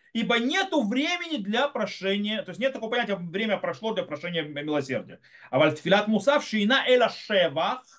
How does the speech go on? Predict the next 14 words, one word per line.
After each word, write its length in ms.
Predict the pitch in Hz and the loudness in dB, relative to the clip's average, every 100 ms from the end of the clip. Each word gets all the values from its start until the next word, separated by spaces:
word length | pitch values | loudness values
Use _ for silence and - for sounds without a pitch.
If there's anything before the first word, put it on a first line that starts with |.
| _ _ _ _ _ _ _ _ _ _ _ | _ _ _ _ _ _ _ _ _ _ _
То 60 | 151 | -14
есть, 100 | 135 | -4
но 120 | 190 | 0
молитва 300 | 208 269 302 | 0 0 -2
Мусаф, 400 | 262 226 262 226 | -2 -2 -2 -2
она 460 | 175 190 208 240 165 | -4 -4 -2 -2 -4
благодарение. 1040 | 151 - 156 190 185 175 175 147 135 143 | -8 -14 -2 0 2 0 0 -2 -4 -8
Киван 300 | 131 190 269 | -8 -4 -4
шаваразман 640 | 285 285 302 294 370 370 233 | 0 0 0 0 -2 -2 -2
эла 220 | 285 311 | -2 -2
ташлумим. 480 | 311 - 294 277 269 _ _ _ _ _ | -4 -10 -12 -12 -16 _ _ _ _ _
Прошло 400 | 233 247 285 262 | 0 2 6 4
время. 520 | 190 165 139 160 - _ _ _ _ _ _ _ | 4 -2 -4 -6 -8 _ _ _ _ _ _ _
Всё. 320 | - 415 480 | -6 -4 -4